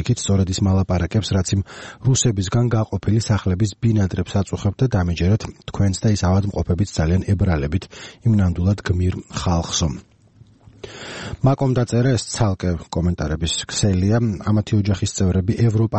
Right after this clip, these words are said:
ამერიკიდან უნდა გამოაპინტრიშონ სამუდამოდ, ამათი გვარები უნდა გადაეცეს საელჩოებს, რომ ცხვირი ვერასდროს გაყონ საქართველოს გარეთო“. და მის ეს კომენტარი ეწყინა ივანეს, რომელმაც ყველა ემიგრანტის სახელით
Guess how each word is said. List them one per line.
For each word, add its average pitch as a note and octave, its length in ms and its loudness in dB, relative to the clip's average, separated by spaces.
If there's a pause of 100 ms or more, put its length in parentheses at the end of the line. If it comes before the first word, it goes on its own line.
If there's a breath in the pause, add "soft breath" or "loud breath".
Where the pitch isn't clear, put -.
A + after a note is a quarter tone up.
ამერიკიდან G2 520 2
უნდა F#2+ 160 0
გამოაპინტრიშონ G2+ 1040 0
სამუდამოდ, G2+ 720 0 (380 loud breath)
ამათი G2 320 2
გვარები G#2 400 2
უნდა E2 160 -2
გადაეცეს F2+ 540 0 (100)
საელჩოებს, G2+ 560 0
რომ G#2+ 160 2
ცხვირი A#2 400 2
ვერასდროს G2 480 0
გაყონ F#2+ 400 0
საქართველოს F2 640 0
გარეთო“. E2+ 420 0 (680 loud breath)
და - 80 -2
მის G2+ 320 2
ეს F#2+ 120 2 (120)
კომენტარი G2 540 2 (260)
ეწყინა F#2 400 0
ივანეს, G2 520 2 (200)
რომელმაც E2 520 2 (600)
ყველა F#2 240 4
ემიგრანტის E2+ 560 0
სახელით D#2+ 340 0